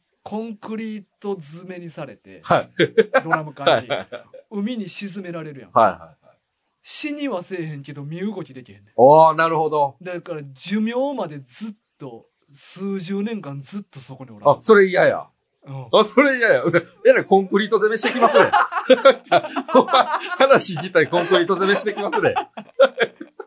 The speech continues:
Speaker 1: それ
Speaker 2: それは嫌っすね。
Speaker 1: そうやな。
Speaker 2: なるほど。
Speaker 1: うん。
Speaker 2: そう考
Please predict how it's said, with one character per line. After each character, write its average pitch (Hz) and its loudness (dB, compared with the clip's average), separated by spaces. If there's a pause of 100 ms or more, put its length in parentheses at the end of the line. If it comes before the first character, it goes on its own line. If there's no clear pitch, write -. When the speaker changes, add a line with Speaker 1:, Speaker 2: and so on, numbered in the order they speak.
(1700)
Speaker 1:
そ - -14
れ 311 4
Speaker 2:
そ 330 6
れ 320 4
は 294 10
嫌 262 6
っ - 2
す 160 -2
ね。 151 -4
Speaker 1:
そ 196 -6
う 165 -6
や 143 -10
な。 147 -12 (100)
Speaker 2:
な 220 6
る 220 6
ほ 220 4
ど。 214 -6
Speaker 1:
う 160 -12
ん。 160 -8
Speaker 2:
そ 302 0
う - -6
考 311 4